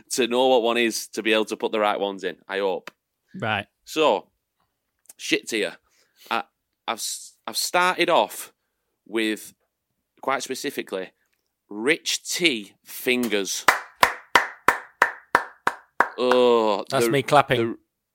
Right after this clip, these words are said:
Speaker 1: the, is it?
Speaker 3: Yeah.
Speaker 1: Just for the listeners who
Speaker 2: Fingers?
Speaker 1: can't see. <laughs>
Speaker 3: Yeah.
Speaker 1: So,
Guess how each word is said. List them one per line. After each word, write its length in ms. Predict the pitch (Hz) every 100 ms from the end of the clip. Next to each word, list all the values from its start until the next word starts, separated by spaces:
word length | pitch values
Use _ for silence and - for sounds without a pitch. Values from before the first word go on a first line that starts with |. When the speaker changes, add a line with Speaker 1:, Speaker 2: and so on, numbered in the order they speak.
| _ _ _ -
Speaker 1:
the, 60 |
is 120 | 113 147
it? 260 | 151 104 - _ -
Speaker 3:
Yeah. 220 | 123 110 _ _ _ _ _
Speaker 1:
Just 240 | - - 175
for 60 |
the 60 | 202
listeners 320 | 139 110 127
who 80 | 123
Speaker 2:
Fingers? 40 | 120
Speaker 1:
can't 220 | 127 113
see. 300 | 151 113 -
<laughs> 40 | - - _ _ _ -
Speaker 3:
Yeah. 200 | 135 107 - - - - _ _ - - _ _ _ _ _ _ _ _ _
Speaker 1:
So, 500 | - 190 117 135